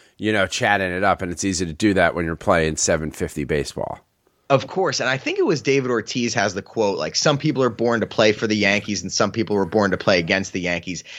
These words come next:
Speaker 2: And Donaldson seems like one of those guys that was just born to play against us. I think he always loved being a Yankee villain, whether it was Toronto or whether it was with Minnesota talking shit on Cole.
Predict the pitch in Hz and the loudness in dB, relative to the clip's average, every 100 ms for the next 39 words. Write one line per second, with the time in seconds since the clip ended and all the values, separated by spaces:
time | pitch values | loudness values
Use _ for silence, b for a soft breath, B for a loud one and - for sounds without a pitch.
0 | B 135 139 151 202 240 - 180 139 151 | B -2 2 2 4 0 -2 -6 -4 -4
1 | 135 127 127 123 113 107 107 107 101 104 | 0 0 2 0 0 0 2 2 0 -4
2 | 98 - 101 - 110 101 - 117 101 92 | -6 -6 -8 -4 -2 -2 0 2 2 0
3 | 113 - 139 104 107 135 135 151 135 127 | -2 2 0 2 -2 -2 -2 4 4 4
4 | 78 95 107 101 113 110 104 98 98 92 | 2 2 2 2 0 0 2 2 0 -2
5 | 90 87 127 131 110 B - 143 135 127 | 0 2 4 2 -2 B 0 2 4 2
6 | 131 - 143 135 123 110 107 95 98 110 | 0 0 4 6 4 2 0 0 2 2
7 | 110 117 110 110 95 123 123 127 127 - | 4 2 2 -4 0 0 2 2 2 4
8 | 135 117 107 120 117 107 - 113 104 98 | 4 4 2 0 2 -2 0 2 2 2
9 | 135 120 | 4 4